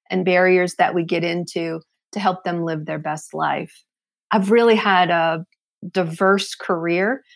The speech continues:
and it has evolved through a variety of settings. I was a small business owner for many, many, many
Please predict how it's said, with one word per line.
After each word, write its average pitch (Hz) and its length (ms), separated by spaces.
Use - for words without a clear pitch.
and 180 200
it 185 100
has 180 260
evolved 170 640
through 170 140
a 160 60
variety 170 680
of 160 300
settings. 165 680
I 185 120
was 180 180
a 175 60
small 170 280
business 196 380
owner 196 320
for 180 180
many, 196 280
many, 185 240
many 175 260